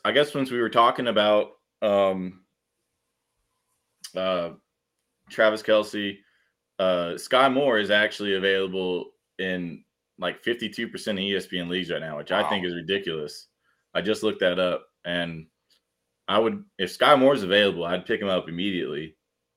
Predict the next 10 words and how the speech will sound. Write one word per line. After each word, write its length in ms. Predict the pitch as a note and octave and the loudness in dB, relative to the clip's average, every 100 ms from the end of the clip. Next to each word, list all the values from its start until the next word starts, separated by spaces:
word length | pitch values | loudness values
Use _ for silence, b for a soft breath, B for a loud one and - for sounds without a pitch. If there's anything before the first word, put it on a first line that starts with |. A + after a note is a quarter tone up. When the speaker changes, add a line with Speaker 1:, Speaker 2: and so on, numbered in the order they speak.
| _ _ _ _ _ _ _ | _ _ _ _ _ _ _
Speaker 1:
One, 360 | G#2 C3+ B2 | 4 6 6
not 220 | A2+ B2 A#2+ | 4 2 0
just 160 | G#2 | -4
'cause 340 | A2 G#2 F#2+ - - | 0 0 -2 -14 0
Kelce's 380 | A2 G#2+ G#2 F#2 | 2 2 -2 -4
injured, 240 | G#2+ F#2+ | -4 -4
but 140 | F2+ - | -4 -4
two, 420 | C3 B2+ A2 - - | -2 0 -2 -8 -8
I 60 | |
mean, 380 | F#2+ F#2+ F2+ E2 | -6 -4 -4 -8